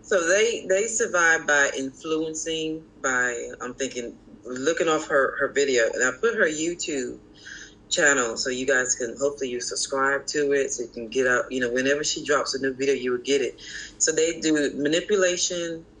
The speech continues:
they influence, they, um, do they threaten? 'Cause if she, if she will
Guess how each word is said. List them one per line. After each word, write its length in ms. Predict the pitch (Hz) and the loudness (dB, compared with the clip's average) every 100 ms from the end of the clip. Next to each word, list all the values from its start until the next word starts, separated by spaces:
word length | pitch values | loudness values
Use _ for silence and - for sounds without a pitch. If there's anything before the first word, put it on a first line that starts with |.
| - | -8
they 160 | 131 120 | -4 -4
influence, 840 | 120 - 175 180 180 175 - - | -6 -6 -4 0 -2 -4 -8 -12
they, 600 | - 135 131 131 123 123 - - - - | -2 2 2 2 -2 -6 -16 -20 -20 -4
um, 240 | 135 123 117 | -2 -2 -2
do 100 | 139 | 2
they 240 | 127 120 - | 2 0 -4
threaten? 540 | 156 170 170 165 160 - | 0 0 0 -6 -10 -6
'Cause 220 | - 156 | 0 2
if 140 | 156 147 | 2 2
she, 260 | - 262 262 | 0 -2 -2
if 180 | 185 | -4
she 160 | - 277 | -4 -4
will 280 | 285 185 | -2 -2